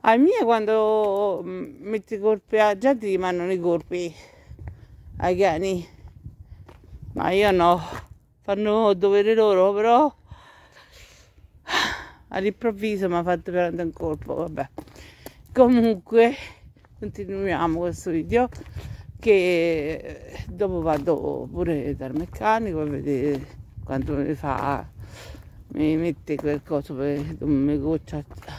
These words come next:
l'olio. E vabbè, ci vediamo a un altro video. Grazie alle persone che l'hanno visto la, l'inizio alla fi-, eh, dall'inizio alla fine e che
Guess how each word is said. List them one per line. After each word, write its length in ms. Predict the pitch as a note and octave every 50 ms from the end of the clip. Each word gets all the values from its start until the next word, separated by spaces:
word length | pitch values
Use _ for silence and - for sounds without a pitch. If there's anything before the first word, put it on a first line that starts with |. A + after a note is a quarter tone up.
| - -
l'olio. 600 | - F3+ G3 A3 A#3 A3 F#3 D#3+ D3 C#3+ - - - - - - - - - - - - - - - - - - - - - - - - - - - - - - - - - - -
E 320 | - C4 B3 B3 B3 A#3+ A#3
vabbè, 180 | C#4+ D4+ B3 G#3 - - - -
ci 140 | - -
vediamo 340 | A3+ A#3 A3 B3+ B3 A#3+ B3
a 20 | B3
un 100 | A#3+ A#3+
altro 280 | B3+ - - - C#4+
video. 480 | D4 D#4 F4 F4+ E4+ - F#4+ G4 F#4+ E4+ - - - - - - - - - _ _ _ _ _ _ - - - - - - - - _ _
Grazie 340 | - B3+ B3 A3+ - - A3
alle 120 | G#3+ G#3 A3
persone 240 | - - A3+ G#3+
che 80 | G#3 G#3
l'hanno 260 | F#3+ G3 G3+ F#3 F#3+
visto 260 | F#3+ G3+ G3 - -
la, 300 | F#3+ F#3 F#3 G3+ G3+ F#3+ - -
l'inizio 400 | - F3 F#3 G3+ - - - -
alla 120 | F#3 G3 G3+
fi-, 320 | - - C4 C4 B3+ C3 -
eh, 320 | - F#3 F#3 F3 F3 F3+
dall'inizio 580 | F3 F3 F3+ F#3 F#3+ F#3 F#3+ A3 A3+ - - G#3+
alla 140 | G#3+ A#3+ B3+
fine 480 | B3+ C#4 D4+ D4+ D#4+ D4+ C4+ A3 F#3+
e 80 | F#3 F3 -
che 240 | - F#3+ F3 F3+